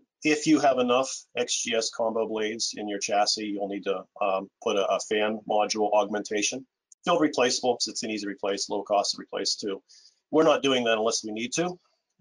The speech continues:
Uh, so if you just have a, a couple blades in a chassis doing X G S,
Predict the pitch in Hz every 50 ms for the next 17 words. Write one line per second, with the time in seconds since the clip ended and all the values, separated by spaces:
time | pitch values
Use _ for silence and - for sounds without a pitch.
0 | - - 104 104 104 - - 110 104 - 120 117 113 117 113 - - 117 110 107
1 | 104 104 101 92 101 - - 120 - 123 113 101 110 113 110 110 107 107 107 110
2 | 98 - - 107 104 107 107 - 117 113 113 110 107 107 107 107 104 104 107 107
3 | - - - 104 107 110 110 - - - -